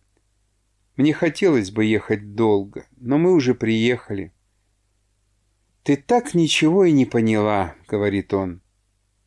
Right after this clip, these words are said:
«До свидания». Я дёргаю ручку и выхожу из машины. Есть такое выражение: «через силу». Это, наверное, когда сила тянет в одну сторону,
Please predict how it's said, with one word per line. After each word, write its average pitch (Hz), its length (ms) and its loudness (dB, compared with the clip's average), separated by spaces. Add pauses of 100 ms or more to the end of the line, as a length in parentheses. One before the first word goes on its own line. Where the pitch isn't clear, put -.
(340)
«До 117 100 -8
свидания». 135 800 -2 (600)
Я 120 120 0
дёргаю 120 500 2
ручку 131 440 0
и 113 80 2
выхожу 110 500 -2
из 90 180 -2
машины. 92 560 -4 (1080)
Есть 160 260 0
такое 151 400 2
выражение: 123 920 0 (560)
«через 190 420 0
силу». 104 680 0 (920)
Это, 120 200 0
наверное, 123 540 2
когда 120 380 0
сила 139 400 2
тянет 127 440 -2
в 120 100 -2
одну 135 340 0
сторону, 101 600 -2